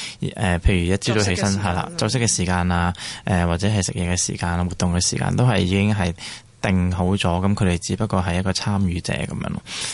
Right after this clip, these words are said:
Speaker 1: 噉，誒，所以變咗佢哋，誒，並，並冇太多嘅自由空間去選擇佢哋想要嘅生活咯，可能。噉，誒，而我哋想提供嘅嘢就係，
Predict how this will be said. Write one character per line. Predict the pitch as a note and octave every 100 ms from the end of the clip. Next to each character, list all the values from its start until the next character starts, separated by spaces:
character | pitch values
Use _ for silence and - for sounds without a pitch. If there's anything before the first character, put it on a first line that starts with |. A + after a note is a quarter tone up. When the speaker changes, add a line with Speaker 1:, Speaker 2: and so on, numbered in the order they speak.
| -
Speaker 1:
噉， | A#2+ C#3+ E3+ -
誒， | - F2+ F2 F2+
所 | A#2+
以 | D3
變 | C3+ G#2+ G2
咗 | G2 A2
佢 | - F#2
哋， | F#2 E2+ E2+ - - - -
誒， | C2+ B1+ A#1 - -
並， | A2 G2+ G2 - - -
並 | - A2
冇 | G2
太 | G2+ A#2+
多 | C#3
嘅 | C3+
自 | G2+ - -
由 | F#2+ E2+
空 | F2 A#2
間 | A2+ A#2
去 | G#2+
選 | - F#2+
擇 | G2
佢 | F2+ F2+
哋 | E2+
想 | - F2+ F2+ G2
要 | F2
嘅 | E2+
生 | E2+ F#2 F2+
活 | F2
咯， | - -
可 | -
能。 | - - - - - -
噉， | A#2+ C#3 D#3+ -
誒， | G2 F#2 F2 F2 F2
而 |
我 | F#2
哋 | G2+ F#2
想 | - F2+ G2+
提 | A#2 -
供 | G#2+ G#2+
嘅 | F#2
嘢 | E2+ E2+
就 | F2+
係， | F2+ F#2 -